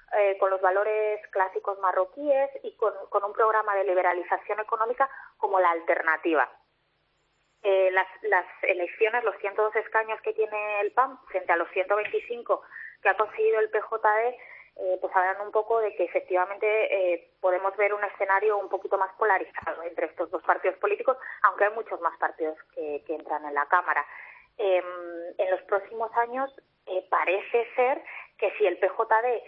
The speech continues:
logra formar gobierno y el P-, eh, y el pam permanece en la oposición, sí se va a consolidar este escenario bipolar, contra el que protestan, por otra parte, los partidos clásicos,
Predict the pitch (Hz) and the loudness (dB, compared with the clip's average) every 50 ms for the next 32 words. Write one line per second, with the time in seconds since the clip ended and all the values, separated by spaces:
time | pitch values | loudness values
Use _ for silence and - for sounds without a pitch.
0 | - - - - 214 202 196 202 208 208 214 214 208 - 208 202 202 208 208 202 | -14 -14 -6 -2 0 2 4 4 4 2 2 0 0 0 -2 2 2 2 2 2
1 | 196 196 202 214 226 240 240 233 233 214 196 - - 214 196 185 185 - - 185 | 2 0 0 0 0 0 0 -2 -2 -2 -2 0 2 2 2 2 0 0 0 0
2 | 196 220 - - 190 - - 196 190 185 175 170 - 208 202 202 - - - 214 | 0 0 0 0 -2 -2 -2 0 2 2 2 2 2 2 2 2 0 -4 -2 0
3 | 202 190 175 170 165 170 185 - - - - 214 175 - - _ - - - _ | 0 0 0 -2 -2 -2 -2 -4 -4 -4 -4 -4 -4 -4 -6 _ -20 -20 -20 _
4 | - 208 190 185 175 170 165 156 160 160 160 - 180 160 - 196 - - - 214 | -10 -6 -4 -2 2 2 2 4 2 0 -2 -4 -6 -6 -4 -6 -8 -2 0 2
5 | 196 214 - - - - - - - _ _ _ - - 494 440 - - 180 160 | 2 2 0 -6 -16 -20 -20 -20 -20 _ _ _ -14 -6 -4 -2 0 2 4 2
6 | 151 - 165 151 - - 160 147 151 156 151 151 156 147 - - - 156 - - | 2 2 0 -6 -6 -4 -4 -2 0 2 0 0 -2 -4 -6 -6 -6 -6 -4 -2
7 | 170 165 160 160 170 165 170 165 165 175 165 175 185 - - - - - - - | 0 2 2 2 2 0 0 0 0 2 4 4 2 2 -2 -8 -18 -20 -20 -20
8 | _ _ _ _ _ _ _ _ _ _ _ _ _ _ _ _ _ _ _ - | _ _ _ _ _ _ _ _ _ _ _ _ _ _ _ _ _ _ _ -20
9 | - - - 269 254 - - 240 233 - 233 - 226 220 - 285 - 349 311 233 | -20 -2 2 2 2 4 2 0 2 2 0 2 2 2 2 2 2 2 2 2
10 | 226 202 196 196 175 - 185 185 - 180 185 - - - 175 175 - 175 170 165 | 2 2 2 2 2 2 2 0 0 -2 -2 0 2 0 0 2 2 0 0 0
11 | - - - 285 294 - - - - 254 254 | 0 0 0 0 0 0 -4 -4 -2 -2 -2